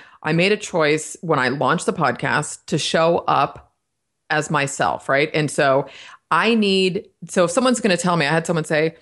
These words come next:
"Well, you really should split your podcast into two thirty-minute episodes and publish it more often." And da, da, da. I'm like, "That, that's not how I roll. It's just not who I am."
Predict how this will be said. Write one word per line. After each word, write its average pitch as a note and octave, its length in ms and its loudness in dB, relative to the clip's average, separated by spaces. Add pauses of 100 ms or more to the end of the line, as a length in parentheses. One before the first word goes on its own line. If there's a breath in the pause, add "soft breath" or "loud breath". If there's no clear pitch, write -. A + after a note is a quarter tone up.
(280 loud breath)
"Well, F#3+ 100 0
you B3 80 4
really C4+ 180 2
should F3+ 160 -2
split - 200 0
your - 100 2
podcast D3+ 540 -2
into C#3+ 160 -2
two A3 200 0
thirty-minute E3 400 2
episodes C3+ 360 0
and A#2+ 120 2
publish A3 280 2
it - 80 0
more D#3+ 140 0
often." C3 340 0
And C3 100 2
da, F3+ 60 2
da, F#3+ 120 2
da. F#3 60 2
I'm G#3 80 2
like, G3+ 220 -2 (580)
"That, C#4 260 -6
that's D4 220 -12
not D#4+ 140 -8
how D4 140 0
I A3 80 2
roll. D#3 360 4
It's D#3+ 160 -2
just E4 400 2
not A3+ 240 2
who G#3+ 180 4
I E3 100 2
am." E3+ 380 0